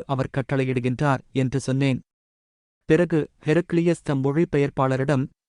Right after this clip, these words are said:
பின்வருமாறு கூறினார், அபூ சுஃபியானிடம் கூறிவிடு, நான் உம்மிடம் அவருடைய குலத்தைப் பற்றி கேட்டேன். அதற்கு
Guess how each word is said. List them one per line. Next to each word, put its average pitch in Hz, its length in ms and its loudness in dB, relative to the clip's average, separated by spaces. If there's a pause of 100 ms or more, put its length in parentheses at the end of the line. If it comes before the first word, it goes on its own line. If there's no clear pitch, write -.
(280)
பின்வருமாறு 143 600 2 (280)
கூறினார், 151 480 2 (340)
அபூ 143 220 2
சுஃபியானிடம் 151 600 -2
கூறிவிடு, 135 480 2 (280)
நான் 139 280 2
உம்மிடம் 139 460 0
அவருடைய 135 400 -2
குலத்தைப் 143 440 -2
பற்றி 139 240 -4
கேட்டேன். 131 460 0 (880)
அதற்கு 143 360 0